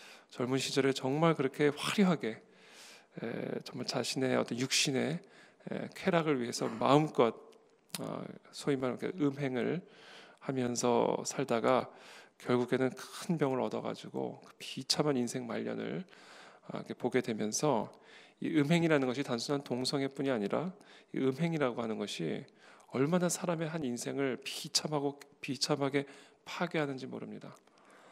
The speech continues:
아, 이 거룩의 회복, 그렇죠. 오늘날 이 땅에 이 음행을 사랑으로 둔갑을 하고 음행을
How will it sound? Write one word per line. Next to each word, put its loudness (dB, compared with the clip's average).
아, -6
이 -8
거룩의 4
회복, -4
그렇죠. -12
오늘날 0
이 -4
땅에 -2
이 0
음행을 2
사랑으로 6
둔갑을 -2
하고 -10
음행을 2